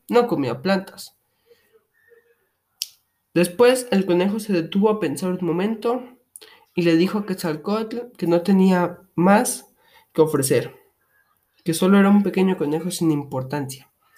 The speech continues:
y que se lo comiera a él, <clears throat> que sin duda eso le ayudaría a recuperar sus fuerzas.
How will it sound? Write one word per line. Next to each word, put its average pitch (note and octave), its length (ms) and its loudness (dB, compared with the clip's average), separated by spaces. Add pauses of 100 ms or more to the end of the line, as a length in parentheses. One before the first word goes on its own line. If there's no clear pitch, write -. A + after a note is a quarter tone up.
(400)
y F3+ 160 -6
que D#3+ 100 -2
se E3 120 -2
lo D3 140 0
comiera C#3+ 600 0 (2000)
a D3+ 180 0
él, C3 340 -4 (680)
<clears throat> - 400 -4
que F#3+ 120 4
sin G3 240 6
duda G#3 360 4
eso G#3 220 -2
le G#3+ 80 2
ayudaría E3 440 2
a F3+ 40 4
recuperar D#3 480 -4
sus D#3 200 -12
fuerzas. - 460 -10